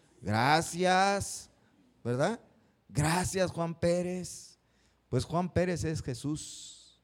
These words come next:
el Señor Jesucristo. Díganle, "Gracias, Jesucristo.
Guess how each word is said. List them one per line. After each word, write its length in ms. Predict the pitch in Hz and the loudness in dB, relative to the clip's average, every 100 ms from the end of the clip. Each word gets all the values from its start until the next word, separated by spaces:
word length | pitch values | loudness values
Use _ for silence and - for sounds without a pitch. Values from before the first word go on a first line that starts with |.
| _ | _
el 120 | 113 | -6
Señor 320 | 104 107 123 123 | -4 -2 -4 -4
Jesucristo. 640 | 123 113 - 104 - - _ _ _ _ _ _ _ _ _ - | -8 -12 -12 -12 -12 -20 _ _ _ _ _ _ _ _ _ 0
Díganle, 320 | 120 135 123 | 4 4 2
"Gracias, 460 | 107 135 - 127 110 | 0 -2 -2 -4 -4
Jesucristo. 600 | 113 110 - 101 - 107 | -6 -8 -8 -10 -10 -18